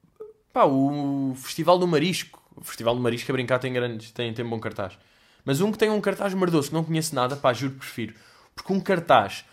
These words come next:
onde, tipo, Avicii e David Guetta são os cabeças de cartaz, para mim é mesmo, tipo, caga nisso. Que o Avicii é o cabeça, quer dizer, se calhar então já passou bué da tempo, agora é mais o Martin Garrix, o Dimitri Vegas, Like Mike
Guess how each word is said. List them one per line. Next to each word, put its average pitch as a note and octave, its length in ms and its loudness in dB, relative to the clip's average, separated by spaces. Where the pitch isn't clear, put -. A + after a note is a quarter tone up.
onde, C#3+ 200 2
tipo, A#2 480 -6
Avicii C3 720 0
e B2+ 80 -2
David D3+ 400 4
Guetta B2 260 0
são C3+ 160 -4
os C3 80 -2
cabeças C3 440 0
de - 40 -20
cartaz, A2 640 0
para B2 100 2
mim A#2 220 -2
é G#2 100 0
mesmo, F#2+ 220 -6
tipo, - 260 -16
caga B2+ 360 6
nisso. F2+ 480 -12
Que B2+ 340 -8
o F3 140 0
Avicii E3 420 -2
é E3 40 2
o - 40 2
cabeça, D3+ 320 -8
quer - 60 -10
dizer, G2 120 -6
se - 40 -16
calhar G#2 160 -2
então A2+ 180 -6
já A2+ 140 -2
passou A#2 240 -8
bué A#2 100 2
da A#2+ 80 0
tempo, G2 240 -8
agora F#2 200 -10
é G2 40 -10
mais G2 280 -8
o G#2 40 -12
Martin G2 360 -6
Garrix, G#2 500 0
o - 180 -18
Dimitri B2+ 540 -10
Vegas, A2+ 460 -4
Like A#2+ 360 -4
Mike G2 760 -12